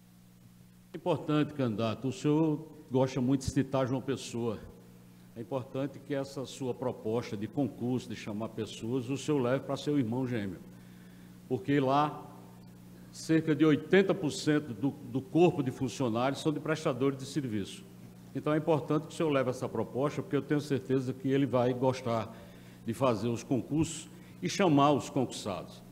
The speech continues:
Isso é uma forma de respeito, é a porta de entrada, é a única forma de você trazer para o serviço público pessoas que, depois, passando por um processo de seleção tão rígido,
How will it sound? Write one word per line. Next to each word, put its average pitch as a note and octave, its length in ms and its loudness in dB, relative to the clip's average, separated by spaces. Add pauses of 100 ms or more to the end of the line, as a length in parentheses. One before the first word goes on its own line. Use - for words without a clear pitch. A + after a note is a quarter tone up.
(320)
Isso D#3+ 240 0
é E3+ 40 4
uma E3 160 4
forma D#3 360 4
de D3 140 2
respeito, C#3 760 2 (280)
é D3 80 2
a C#3+ 80 6
porta D#3 360 2
de C#3 140 2
entrada, B2 720 2
é B2 80 -4
a C#3 60 2
única E3 360 4
forma D3 440 2
de C#3 80 2
você C#3 360 0
trazer C3 440 0
para C3+ 180 -2
o - 20 -2
serviço B2 420 -6
público E3 300 2 (400)
pessoas D#3 460 2
que, C#3 300 2 (280)
depois, F3 720 8 (240)
passando C#3+ 460 2
por D#3 120 4
um C#3+ 60 4
processo C3+ 480 2
de - 60 -14
seleção B2+ 480 0
tão F3+ 180 4
rígido, D#3+ 320 4